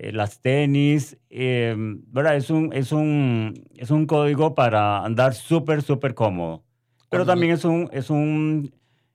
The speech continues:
Speaker 1: es un código que nos permite experimentar, porque como no hay muchas reglas, entonces podemos, eh, un poco lo que hablábamos ahora, ¿verdad? Aprovechar, si, si un día nos dicen,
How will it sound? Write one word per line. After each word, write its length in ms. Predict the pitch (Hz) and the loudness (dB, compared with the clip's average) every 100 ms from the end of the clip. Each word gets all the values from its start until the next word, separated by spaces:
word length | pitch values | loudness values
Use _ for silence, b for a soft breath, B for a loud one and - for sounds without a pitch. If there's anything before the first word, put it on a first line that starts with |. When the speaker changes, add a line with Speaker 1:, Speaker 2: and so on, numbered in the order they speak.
| _ _ _ | _ _ _
Speaker 1:
es 160 | - 131 | -6 0
un 120 | 156 | 2
código 340 | 151 160 160 165 | 2 2 2 2
que 100 | 139 | 2
nos 140 | 117 | 0
permite 440 | - 107 143 170 127 | 0 2 2 2 -2
experimentar, 800 | - 110 101 98 - 104 95 - | -2 -6 -4 -6 -2 0 0 -4
porque 420 | 135 135 156 151 - | -6 0 -2 -2 -4
como 220 | 117 117 | -2 0
no 120 | 123 | 2
hay 160 | 143 156 | 2 0
muchas 560 | 143 135 139 135 156 | -4 -4 -2 0 -2
reglas, 400 | 151 147 113 127 | 0 0 2 0
entonces 380 | 127 110 110 127 | 0 -2 0 -2
podemos, 540 | - 110 107 120 127 - _ _ _ _ | -2 -2 0 0 -2 -6 _ _ _ _
eh, 240 | 107 120 | -10 -8
un 100 | 110 | -6
poco 200 | 107 123 | -4 0
lo 100 | 143 | 0
que 80 | 117 | 0
hablábamos 360 | 107 117 143 120 | 0 2 2 2
ahora, 280 | 117 170 | 2 2
¿verdad? 200 | 110 113 | 2 2
Aprovechar, 760 | 131 - 101 101 120 120 139 120 _ _ _ _ | 0 0 -4 0 2 2 2 -4 _ _ _ _
si, 360 | _ - 90 82 | _ -18 -16 -16
si 180 | - 101 | -12 -8
un 140 | 98 113 | -6 -2
día 360 | 139 147 143 | 2 4 4
nos 160 | 143 135 | 0 0
dicen, 400 | 156 135 107 | 0 2 0